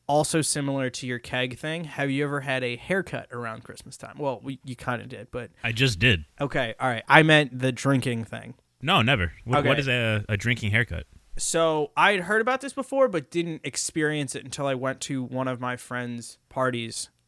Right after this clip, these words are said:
Speaker 1: They get a bottle of peppermint schnapps and a bottle of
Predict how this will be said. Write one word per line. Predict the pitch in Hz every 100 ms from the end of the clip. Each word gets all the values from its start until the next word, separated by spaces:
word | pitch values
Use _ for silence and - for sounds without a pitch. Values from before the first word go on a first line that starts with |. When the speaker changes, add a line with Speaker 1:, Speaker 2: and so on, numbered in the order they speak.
| _
Speaker 1:
They | 123 135 135
get | 143 143
a | 135 131
bottle | 117 127 147 156
of | 135
peppermint | - 143 147 151
schnapps | - 131 120 135 - - -
and | 131 123 120 123
a | 120
bottle | 117 120 117 123 123 -
of | 127 120 120 113 113 -